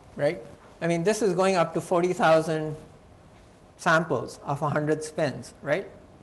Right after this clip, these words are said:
You're never going to reach two raised to the power hundred, right?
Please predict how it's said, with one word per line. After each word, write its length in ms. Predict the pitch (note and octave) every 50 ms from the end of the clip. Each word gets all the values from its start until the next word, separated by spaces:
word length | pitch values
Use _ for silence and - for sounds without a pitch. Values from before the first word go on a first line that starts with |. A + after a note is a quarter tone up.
| - - - - - - - - - - - - - - - - - - - - - - - - - - - - - -
You're 140 | F#3 F#3 E3+
never 400 | D3+ D#3 E3 G#3+ A#3 A#3 G3+ E3+
going 200 | F3+ E3+ E3+ D#3+
to 100 | E3 D#3
reach 340 | D#3 F3 F3 C#3+ - - - - - - - -
two 180 | F3+ F3 E3+
raised 280 | D#3+ D#3 C#3+ D3+ D3 -
to 80 | D#3+
the 80 | D3 C#3+
power 320 | - C#3 C3 C3+ C3+ C3+
hundred, 480 | B2 D#3+ E3+ D#3+ C#3 C3 A#2 - - - - - - - - - - - - - - - - - - - - -
right? 260 | - B2+ D3+ G3+ A3+